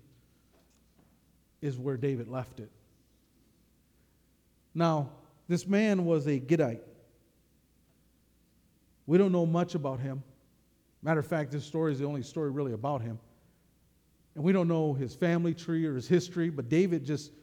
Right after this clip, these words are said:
picks this guy. <laughs> Could you imagine? David has got this entourage coming through Fairmont, and he just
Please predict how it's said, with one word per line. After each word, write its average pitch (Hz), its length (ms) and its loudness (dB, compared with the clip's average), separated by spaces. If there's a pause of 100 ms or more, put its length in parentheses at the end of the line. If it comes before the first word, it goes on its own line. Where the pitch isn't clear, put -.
(200)
picks 196 260 -2
this 147 220 -4
guy. 107 320 -4 (520)
<laughs> - 640 -16
Could 180 180 -6
you 214 100 2
imagine? 180 540 -2 (560)
David 170 360 2
has 165 120 -4
got 170 220 -2
this 165 200 -4 (260)
entourage 170 600 2
coming 175 300 -2
through 170 200 -4
Fairmont, 175 680 0 (500)
and 135 140 -2
he 175 140 2
just 156 400 -2